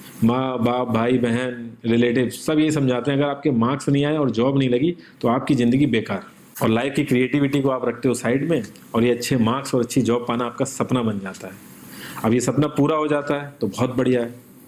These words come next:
दूसरे को जेलस फील कराओगे, नीचा फील कराओगे। और इस छोटी सी उम्र में अगर सपना टूट जाता है,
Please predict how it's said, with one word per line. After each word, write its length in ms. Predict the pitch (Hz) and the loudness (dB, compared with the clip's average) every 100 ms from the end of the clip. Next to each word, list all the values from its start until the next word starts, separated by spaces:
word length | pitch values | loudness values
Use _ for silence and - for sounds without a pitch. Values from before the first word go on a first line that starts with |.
| 107 | 0
दूसरे 300 | 113 113 127 | 0 2 2
को 100 | 135 | 2
जेलस 340 | 120 123 120 | 0 0 0
फील 200 | 123 120 | 2 2
कराओगे, 400 | 117 110 107 110 | 2 0 -2 0
नीचा 260 | 110 117 131 | 0 0 0
फील 220 | - 113 | 0 0
कराओगे। 420 | 113 104 101 101 | 0 -2 -4 -6
और 340 | 104 - - 120 | -10 -16 -4 -2
इस 120 | 117 | 0
छोटी 240 | 135 160 | 0 2
सी 100 | 160 | 2
उम्र 200 | 151 147 | 0 0
में 100 | 151 | 0
अगर 120 | 143 | 0
सपना 280 | 139 127 139 | -2 -2 -2
टूट 240 | 127 147 156 | 2 2 4
जाता 260 | 147 135 | 2 0
है, 120 | 107 | -4